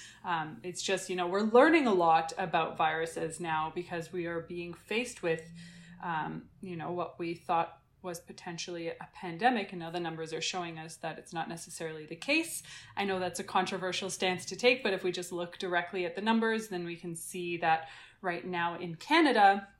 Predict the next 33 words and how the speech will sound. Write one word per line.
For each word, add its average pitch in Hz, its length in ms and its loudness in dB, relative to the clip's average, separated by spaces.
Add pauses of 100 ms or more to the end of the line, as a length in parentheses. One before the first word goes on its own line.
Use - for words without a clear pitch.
(680)
for 190 140 4
example, 170 500 -2
we're 170 140 -4
seeing 170 320 -4
about 165 340 -4
point 180 260 -10
zero 175 360 -6
six - 540 -8
of 165 140 -14
our 160 120 -6
population 160 840 -8
is 156 160 -14
dying 156 480 -8 (380)
from 202 440 4
or 190 220 0 (200)
with 175 440 0
covid. 170 400 -2
So 180 140 -8
they 165 100 -4
may 165 200 -2
have 160 140 -6
even 170 340 -6
been 165 260 -2
dying 165 400 2
already, 196 680 6
and, 170 500 -6
um, 156 460 -4 (340)
something 165 460 -8
tipped - 280 -8
them 165 140 -4
over 151 460 -6 (240)
the 170 160 -8
edge. - 380 -4